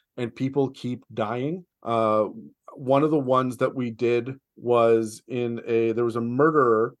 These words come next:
that was in a tent city outside of a walled city.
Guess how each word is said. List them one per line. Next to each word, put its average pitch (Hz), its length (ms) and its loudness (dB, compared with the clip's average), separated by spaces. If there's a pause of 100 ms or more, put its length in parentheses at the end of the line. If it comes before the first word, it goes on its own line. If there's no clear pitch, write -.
(120)
that 127 240 2
was 120 300 2
in 127 240 -4
a 120 300 0 (220)
tent 151 240 -4
city 117 560 -4
outside 120 460 0
of 113 160 0
a 110 240 4
walled 123 540 0
city. 87 480 -12